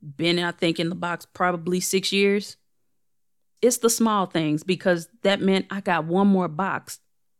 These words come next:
out of my house in my effort to declutter and organize. Plus, it helps if I have to go online for a meeting, I can have the diplomas in the background versus a stack of boxes. You know,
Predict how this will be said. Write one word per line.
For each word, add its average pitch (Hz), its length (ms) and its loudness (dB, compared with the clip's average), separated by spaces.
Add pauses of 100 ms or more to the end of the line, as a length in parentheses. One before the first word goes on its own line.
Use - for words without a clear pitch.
(160)
out 190 140 2
of 180 80 0
my 170 120 0
house 185 440 -2 (520)
in 175 140 0
my 180 160 2
effort 180 360 2
to 190 160 2
declutter 180 760 0
and 190 180 0
organize. 165 680 -4 (1400)
Plus, 226 280 0
it 190 120 0
helps 190 240 0
if 180 140 -2
I 190 80 -2
have 175 200 -2
to 170 80 -2
go 170 260 0
online 175 920 -2
for 170 200 0
a - 20 -2
meeting, 175 360 0
I 165 120 -2
can 165 180 -4
have 160 220 -6
the 160 80 0
diplomas 165 480 -2
in 165 120 -2
the 165 60 -6
background 160 680 -6 (320)
versus 160 420 -4
a 151 120 -4
stack 165 380 -6
of 147 140 -10
boxes. 151 520 -6 (500)
You 208 120 -2
know, 160 300 0